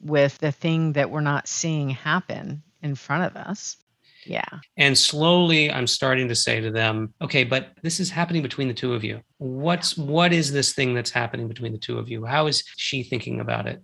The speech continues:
Speaker 2: Ron? How is he thinking about it, Shakir?" Getting them curious about each other's minds. The second session is gonna be where we really kind of begin to put the pressure on more for them to start doing this thing of being together in the same space and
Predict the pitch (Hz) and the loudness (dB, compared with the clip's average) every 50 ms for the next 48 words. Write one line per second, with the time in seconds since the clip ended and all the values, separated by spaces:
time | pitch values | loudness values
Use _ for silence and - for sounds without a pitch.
0 | _ _ - 123 117 110 107 107 101 - 139 147 143 127 - - - - - 123 | _ _ -4 -2 -2 -2 -2 -4 -2 0 0 2 2 0 -2 -4 -6 -6 -6 -6
1 | 117 - 135 120 127 120 117 113 117 113 113 - - - 123 - - 117 113 113 | -2 -2 -4 -4 -2 -4 -4 -4 -6 -6 -6 -6 -6 -8 -6 -8 -8 -8 -2 0
2 | 143 143 143 135 131 113 - - - - 135 135 135 127 117 - 123 123 117 113 | 0 2 2 0 -2 -2 -4 -8 -6 -2 0 2 2 2 0 0 0 0 0 0
3 | 110 - - 120 120 117 110 110 117 113 113 113 110 104 104 107 - - - - | -2 -2 -2 -2 -2 -2 -4 -4 -2 0 0 0 0 -2 -4 -6 -8 -8 -8 -10
4 | - - - _ _ _ - 110 - - 185 165 - 151 117 - - 127 110 - | -16 -20 -20 _ _ _ -2 0 2 4 4 4 4 2 2 4 4 4 2 2
5 | - 117 110 101 107 - 113 110 110 110 110 104 107 110 - - - _ _ 120 | 0 -2 -2 -4 -4 -4 -4 -6 -4 -4 -4 -6 -6 -10 -12 -18 -20 _ _ -4
6 | 120 110 110 110 110 107 110 110 110 113 113 117 123 127 131 131 127 120 113 107 | -2 -2 -2 -2 -2 -2 -2 -2 -2 -2 0 2 4 6 6 6 6 4 4 2
7 | - - 117 107 107 104 107 113 110 - 123 120 123 120 110 - - 123 117 113 | 0 0 0 0 0 -2 -2 -6 -4 -2 0 0 0 0 0 0 0 0 0 0
8 | 110 107 104 104 - - - - - 143 - - 110 - - 131 127 120 - - | 0 -2 -2 -4 -8 -16 -14 -4 -2 -2 -2 -2 -8 -6 2 2 4 4 4 2
9 | 135 117 113 107 104 101 101 104 104 101 101 98 95 - - 117 110 113 110 107 | 2 2 2 2 2 0 0 0 0 0 -2 -2 -4 -6 -6 -4 -2 0 0 0
10 | 107 104 - - - 113 107 - - 123 120 120 117 113 110 - - - - 110 | 0 -2 -2 0 0 -2 -2 -2 -2 -2 0 0 0 0 -2 -2 -4 -4 -4 -6
11 | 107 107 110 - - - - _ - 139 113 104 107 110 117 117 117 117 113 113 | -4 -6 -8 -10 -12 -18 -20 _ -2 0 0 0 0 -2 2 2 2 2 2 0
12 | 110 113 107 110 107 101 104 101 107 107 107 107 - - - 113 104 101 101 101 | -2 0 2 2 2 2 0 -2 -4 -4 -4 -2 -2 -2 -2 -2 -2 -4 -6 -8
13 | 101 - _ _ _ _ - - - - - 127 123 113 110 101 - - - - | -10 -14 _ _ _ _ -4 -4 -4 -2 0 2 2 2 2 0 -2 -2 -2 -2
14 | 113 107 104 101 | -2 -2 -2 -4